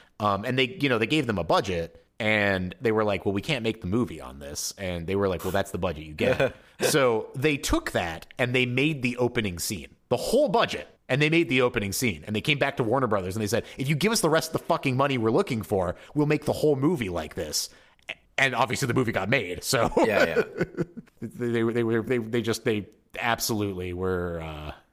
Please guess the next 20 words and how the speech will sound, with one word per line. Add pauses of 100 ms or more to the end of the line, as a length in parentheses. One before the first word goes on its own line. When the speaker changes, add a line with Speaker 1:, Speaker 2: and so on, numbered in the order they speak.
(220)
Speaker 1:
willing
to
put
themselves
out
there
on
that
one. (260)
Speaker 2:
Yeah, (180)
well,
it,
it
worked
for
that, (300)
that, (160)
that
movie
particularly.